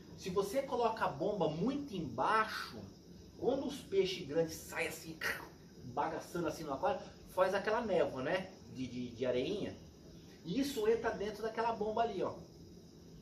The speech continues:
Isso com o tempo, o impeller vai travar.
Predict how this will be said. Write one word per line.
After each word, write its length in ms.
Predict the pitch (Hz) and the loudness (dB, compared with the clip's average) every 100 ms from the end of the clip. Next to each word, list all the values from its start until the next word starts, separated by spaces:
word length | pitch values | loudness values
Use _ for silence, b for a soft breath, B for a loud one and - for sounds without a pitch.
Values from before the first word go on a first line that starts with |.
| - | -6
Isso 320 | 175 220 - - | 0 0 0 4
com 220 | 220 247 | 8 8
o 80 | 190 | 6
tempo, 500 | - 180 233 190 175 | -2 2 2 0 -2
o 40 | |
impeller 800 | 190 - - 190 214 185 131 - - - - | -2 0 6 8 10 8 6 0 -14 -18 -10
vai 200 | 123 151 | -2 0
travar. 640 | 156 - 220 - 139 139 | 2 2 2 4 4 2